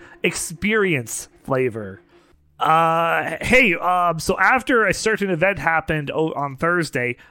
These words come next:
uh, there was another show that followed it, Day, Day of the Devs. They announced some c-, brand new indie games that are coming, uh, either this year or next year. Uh, Beastie Ball is coming next year sometime.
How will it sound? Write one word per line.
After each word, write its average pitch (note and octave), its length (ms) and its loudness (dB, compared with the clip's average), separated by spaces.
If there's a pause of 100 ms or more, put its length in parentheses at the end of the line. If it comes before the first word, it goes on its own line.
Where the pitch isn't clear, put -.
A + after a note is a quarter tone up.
(140)
uh, A#2 320 -2
there C3 120 0
was D3+ 100 0
another G3 340 2
show D#3 220 -2
that C#3+ 200 -4
followed F3 360 0
it, B2+ 160 -6
Day, F3 260 4
Day F3 240 -2
of G3 80 -2
the D3+ 80 -4
Devs. C#3 420 -2 (220)
They F3 160 4
announced G3+ 300 -2
some C#3 240 -8
c-, - 180 -16
brand D#3+ 260 2
new D3 100 -6
indie D3+ 300 -6
games C3+ 300 -6
that C3+ 100 0
are B2 80 -2
coming, C#3 440 -8
uh, A#2+ 280 -6
either C3 220 -2
this - 260 -4
year B2+ 160 -6
or A#2 40 -10
next C#3 340 -8
year. A2 260 -10 (540)
Uh, B2 240 4
Beastie G#3+ 460 0
Ball G#3 340 2
is G#3 80 -6
coming F3+ 300 -2
next F3 340 -4
year D#3 380 -4
sometime. B2+ 640 -6